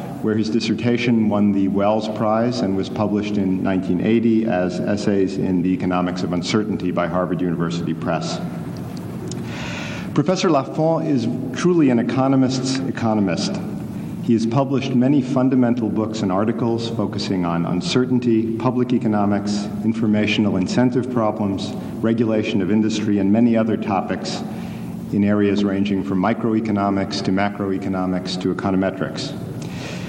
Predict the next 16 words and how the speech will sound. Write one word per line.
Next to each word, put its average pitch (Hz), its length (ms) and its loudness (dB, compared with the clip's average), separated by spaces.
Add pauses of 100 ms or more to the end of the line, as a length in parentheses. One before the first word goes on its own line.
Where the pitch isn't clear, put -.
(180)
Most 123 200 2
recently, 127 600 4
he 107 100 2
has 101 140 0
focused 120 420 0
his 113 160 0
work 101 280 0
on 98 140 0
problems 104 480 0
of 104 120 -2
political 104 440 0
economy 120 540 2 (500)
and 110 160 2
of 110 80 0
economic 101 480 2
development. 90 560 -2